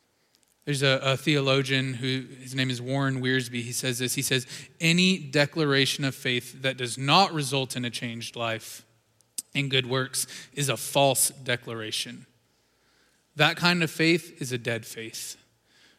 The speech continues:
True saving faith can never be by itself. It always brings life, and life produces good works.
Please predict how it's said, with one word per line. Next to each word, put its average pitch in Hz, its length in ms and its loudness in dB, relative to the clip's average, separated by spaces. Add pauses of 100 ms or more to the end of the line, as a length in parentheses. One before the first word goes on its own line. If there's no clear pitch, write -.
True 196 320 4
saving 165 440 2
faith 143 340 -2
can 127 280 -6
never 160 440 4
be 143 180 -4
by 127 280 2
itself. 120 680 -6
It 147 100 0
always 143 300 2
brings 123 340 -4
life, 139 600 0 (360)
and 117 300 -6
life 151 540 2
produces 127 680 -4
good 117 360 -8 (160)
works. - 640 -12